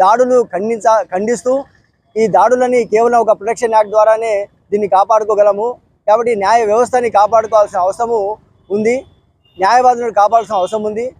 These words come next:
కాబట్టి ఎవరైతే చట్ట-, చట్టంలో పనిచేస్తూ పోలీసు వాళ్ళు ఏదైతే దాడులు చేస్తున్నారో అది పూర్తిగా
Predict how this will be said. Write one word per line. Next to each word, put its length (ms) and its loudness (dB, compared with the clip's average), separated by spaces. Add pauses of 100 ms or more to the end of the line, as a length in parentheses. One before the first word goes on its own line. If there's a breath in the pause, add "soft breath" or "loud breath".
(180)
కాబట్టి 220 2
ఎవరైతే 640 2 (160)
చట్ట-, 560 2 (420)
చట్టంలో 380 0
పనిచేస్తూ 760 0 (120)
పోలీసు 600 0 (400)
వాళ్ళు 420 2 (440)
ఏదైతే 320 2
దాడులు 320 2
చేస్తున్నారో 640 -2 (480)
అది 280 2 (300)
పూర్తిగా 580 2